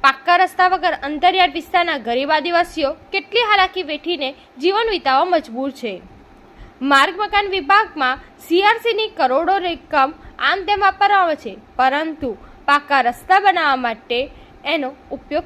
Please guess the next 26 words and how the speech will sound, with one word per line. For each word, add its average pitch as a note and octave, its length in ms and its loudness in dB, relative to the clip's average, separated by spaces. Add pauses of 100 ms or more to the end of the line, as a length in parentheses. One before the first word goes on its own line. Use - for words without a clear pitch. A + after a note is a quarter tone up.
કરવામાં A#3 440 -2
આવતો A#3+ 320 -2
નથી, G3+ 360 -12 (680)
જે C#4+ 120 0
આ E4 200 4
વીડિયોમાં C4+ 500 0
દેખાઈ C4 360 0
રહ્યું A3+ 280 0
છે. F#3 320 -12 (840)
આ - 20 0
આદિવાસી G#4 640 4
લોકોની E4 460 0
માંગ C#4+ 340 2 (540)
વર્ષોથી D4+ 580 2 (100)
પાક્કા C#4+ 340 2
રસ્તા F4+ 340 2
માટેની D4 380 -2
માંગ G#3+ 280 -2
છે, G3 300 -18
પરંતુ C4 440 2 (180)
અધિકારીઓ E4+ 500 4
તેમજ E4+ 400 4
નેતાઓને B3+ 440 0
કાંઈ B3+ 300 0
જ C#4 40 -10 (120)
પડી A3 240 -2